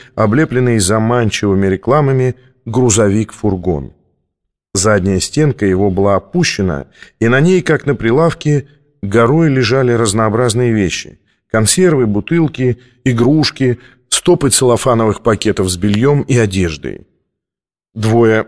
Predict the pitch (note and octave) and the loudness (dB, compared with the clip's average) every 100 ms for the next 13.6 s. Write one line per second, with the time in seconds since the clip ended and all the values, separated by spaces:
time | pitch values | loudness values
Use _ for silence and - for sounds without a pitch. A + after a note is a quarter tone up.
0 | - B2+ A#2+ A2 G#2 F#2+ G#2 F#2+ G#2+ - | 0 2 2 2 0 -2 -4 -2 -4 -2
1 | E3 - - _ _ _ - C3 B2+ F#3 | -2 -2 -8 _ _ _ -4 -2 2 2
2 | F3+ D3 - F#3 - D#3+ D3 D3+ C#3 G2 | 2 0 0 -2 0 0 2 0 0 0
3 | F2 D2 _ _ G2 A2+ G#2 A2 C#3+ C3+ | -2 -6 _ _ -2 0 2 2 2 0
4 | C3 - G#2 G2+ G#2 G2+ G#2+ G#2 G2 G2+ | -2 -2 -2 0 0 0 0 0 -2 -4
5 | - - C#2 - _ _ _ _ - C#3+ | -6 -12 -14 -14 _ _ _ _ -2 2
6 | D3 C#3+ - - G#2 A#2+ G#2 G#2+ G2+ G2+ | 2 0 -2 -4 -2 0 0 0 0 -2
7 | E2+ - - _ A#2 C#3 D3+ F3+ E3+ D3+ | -4 -10 -20 _ -2 0 2 2 0 -2
8 | D3+ D3 B2+ B2 A#2 D#3+ - D3 C3 - | 0 0 2 0 0 -2 0 -2 -4 -8
9 | _ C3 A2 A#2+ D3+ D#3+ - - _ B2 | _ -2 0 0 2 0 -4 -10 _ -4
10 | C3 C3 - A2 G2 - _ - F3+ F3 | -2 -2 0 0 0 -4 _ -6 0 0
11 | - - C#3+ - D3+ C3+ A2+ - A2+ - | -2 -4 -4 -2 -2 -2 -4 -4 -4 -6
12 | - _ _ C#3+ - C3+ G#2+ - D#3+ D3+ | -20 _ _ 0 2 2 0 0 0 0
13 | C3+ C3 A2+ G2+ - | 0 -2 0 -2 -6